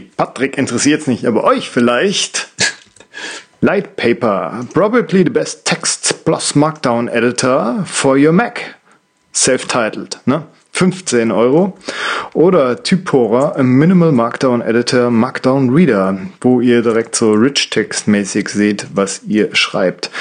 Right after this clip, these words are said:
Einer von den beiden, wenn ich nicht mit Sublime Text zufrieden wäre und, äh, das nur an der Stelle, da ich ja so ein bisschen wieder meine Enttäuschung über Ulysses, dass es nicht mein Produkt ist,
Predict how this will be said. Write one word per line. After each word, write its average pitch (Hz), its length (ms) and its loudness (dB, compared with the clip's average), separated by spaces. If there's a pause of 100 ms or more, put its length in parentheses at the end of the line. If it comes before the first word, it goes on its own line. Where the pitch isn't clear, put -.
(340)
Einer 160 280 0
von 160 140 0
den 139 140 2
beiden, 104 400 0
wenn 120 220 -2
ich 113 220 -4
nicht - 360 -2
mit 104 180 0 (100)
Sublime 120 480 -2
Text - 300 -4
zufrieden 110 440 0
wäre 107 240 2
und, 120 520 -2
äh, 113 300 0 (420)
das - 400 -2 (100)
nur 123 260 4
an 110 140 0
der 107 120 2
Stelle, 107 320 0
da 107 200 0
ich 107 100 -6
ja 113 180 0
so 143 100 0
ein 156 180 0
bisschen 135 680 0 (760)
wieder 135 200 2
meine 117 300 0
Enttäuschung 120 960 0
über 110 360 0 (200)
Ulysses, 120 880 2
dass 104 180 -2
es 107 160 -2
nicht - 460 -2
mein 104 320 0
Produkt - 840 -4
ist, - 600 -2